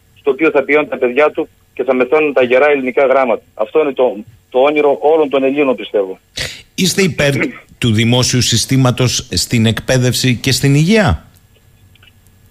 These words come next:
Speaker 1: Κοιτάξτε, απροκάλυπτα, για τα θέματα της υγείας, ε, πρέπει να υπάρχει ένα ισχυρό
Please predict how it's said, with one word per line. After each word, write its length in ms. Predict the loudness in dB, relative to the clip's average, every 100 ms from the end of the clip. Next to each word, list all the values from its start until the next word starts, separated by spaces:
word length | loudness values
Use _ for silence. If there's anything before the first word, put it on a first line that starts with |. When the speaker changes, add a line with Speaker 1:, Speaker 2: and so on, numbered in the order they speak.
| -10
Speaker 1:
Κοιτάξτε, 480 | 0 0 2 2 2
απροκάλυπτα, 760 | 0 0 2 2 2 0 0 -2 -6 -20 -10
για 120 | -4
τα 100 | -2
θέματα 280 | 0 0 0
της 160 | -4
υγείας, 360 | -8 0 0 2
ε, 460 | 0 2 0 -4 -10 -4
πρέπει 200 | -4 0
να 60 | 0
υπάρχει 300 | 0 0 2
ένα 120 | 0
ισχυρό 480 | 0 0 2 2